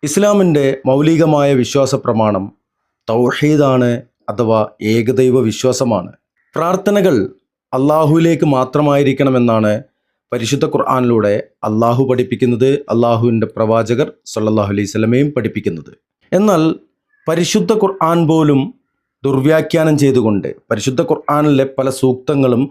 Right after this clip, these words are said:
ദുർവ്യാഖ്യാനം ചെയ്തുകൊണ്ട് അള്ളാഹുവിനും മനുഷ്യനും ഇടയിൽ ഇടയാളന്മാരെയും മധ്യവർത്തികളെയും സ്ഥാപിക്കണം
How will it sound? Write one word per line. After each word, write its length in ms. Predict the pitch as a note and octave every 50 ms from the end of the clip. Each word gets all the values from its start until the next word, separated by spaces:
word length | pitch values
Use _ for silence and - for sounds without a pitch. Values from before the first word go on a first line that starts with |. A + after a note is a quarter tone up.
| - - _ _ _ A#2
ദുർവ്യാഖ്യാനം 720 | C3 C3 A#2+ C3+ D3+ D3+ D3 D3 - D#3+ D#3 D#3 D#3+ D3+
ചെയ്തുകൊണ്ട് 540 | - C#3+ C#3 C3+ C3 C#3 B2 C3 B2 G#2 A2 G#2+ - C#3+ - _ _ _ _ -
അള്ളാഹുവിനും 880 | - C3+ C#3+ D#3+ E3 E3+ F3 E3 D3+ F3 E3+ F3 F3 F3+ F3+ F3+ F3 F3 E3
മനുഷ്യനും 680 | D#3 C#3 C3+ D3 C#3+ C#3+ - - F3 F3+ F3+ F#3 F#3+ F#3+ E3+ D3+
ഇടയിൽ 300 | B2+ B2 B2 A2+ A2+ G#2 F2+ C#2+ - _ _ - - - _ _ -
ഇടയാളന്മാരെയും 1120 | C3 B2 G#2 D3+ D#3+ E3 E3 E3 D#3+ E3 D#3 D#3 D3+ D3 C#3+ C#3 C3+ C#3+ C#3 C3+ C#3 C#3 C3+
മധ്യവർത്തികളെയും 1080 | C3+ A#2 A2 A2 D#3+ D#3+ D#3+ D3 - - - D#3 C#3 D3+ C#3 C3+ C3 B2+ B2+ B2+ C3 D3+ G3+ - _ _ _ _ _ -
സ്ഥാപിക്കണം 800 | - - - A#2+ A2+ B2 B2+ A#2 C3+ C3+ C3+ - D3 C3+ C#3+ D3+